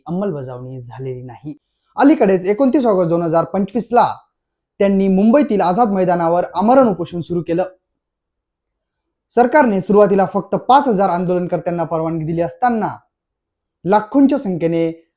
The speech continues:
मराठा समाज मुंबईत एकवटला. त्यांच्या एकूण आठ मागण्या होत्या. त्यामध्ये मुख्य मागणी म्हणजे मराठा समाजाला ओबीसी आरक्षणाचा लाभ मिळावा म्हणून कुणबी प्रमाणपत्र देण्यात यावं.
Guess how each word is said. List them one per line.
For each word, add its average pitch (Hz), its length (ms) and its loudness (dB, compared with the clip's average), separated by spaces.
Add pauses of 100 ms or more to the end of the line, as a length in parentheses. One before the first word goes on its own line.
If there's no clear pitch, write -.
(200)
मराठा 220 340 4
समाज 160 400 -4
मुंबईत 170 360 -2
एकवटला. 160 440 -2 (340)
त्यांच्या 233 280 4
एकूण 202 220 2
आठ 226 240 0
मागण्या 180 240 -4
होत्या. 170 240 -2 (560)
त्यामध्ये 202 380 2
मुख्य 233 320 0
मागणी 185 240 0
म्हणजे 190 340 2
मराठा 196 360 2
समाजाला 160 460 -4 (100)
ओबीसी 240 320 0
आरक्षणाचा 160 520 -4
लाभ 143 200 -4
मिळावा 170 380 2 (460)
म्हणून 180 240 -2
कुणबी 220 300 4
प्रमाणपत्र 165 520 -2
देण्यात 160 320 -4
यावं. 156 320 -4